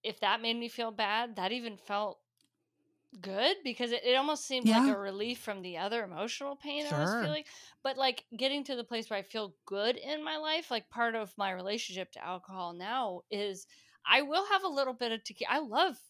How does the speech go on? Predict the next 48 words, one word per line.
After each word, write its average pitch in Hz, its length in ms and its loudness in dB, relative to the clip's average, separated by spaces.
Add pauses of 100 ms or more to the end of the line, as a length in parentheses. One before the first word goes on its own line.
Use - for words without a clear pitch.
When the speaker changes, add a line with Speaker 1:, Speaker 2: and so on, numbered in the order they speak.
(200)
Speaker 1:
Casamigos 190 760 -4
Reposado 165 640 -4 (120)
tequila, 226 400 8
Speaker 2:
Mm-hmm. - 20 8
Speaker 1:
and 254 100 2
I'll 214 60 -2
have 220 220 2
this 247 240 -2
much. 220 280 -2
You 208 60 -10
can't 226 220 0
see 202 180 -4
me 190 120 -4
'cause 170 260 -8
I, 165 120 -6
we're 175 180 -8
on 165 100 -10
video, 175 360 -4
but 170 120 -8
it's 165 140 0
Speaker 2:
Yeah. 175 60 0
Speaker 1:
my 180 120 -6
fingers 185 380 -6
are 170 80 -2
about 165 180 -4
a 170 40 -8
centimeter 185 600 -6
Speaker 2:
Right. 214 320 8
<laughs> 254 140 6
Speaker 1:
apart. 254 460 10 (240)
I'll 240 140 6
have 311 140 6
a 269 60 -2
little 294 200 0
bit, 294 280 2 (320)
and 247 100 -2
if 254 120 -2
I 254 60 4
start 247 240 -2
to - 40 -16
feel 302 240 -4
it, 226 100 -6
that 285 100 4
doesn't 339 260 0
feel 392 220 -6
good 370 200 -4
to 220 80 -6
me. 165 240 -12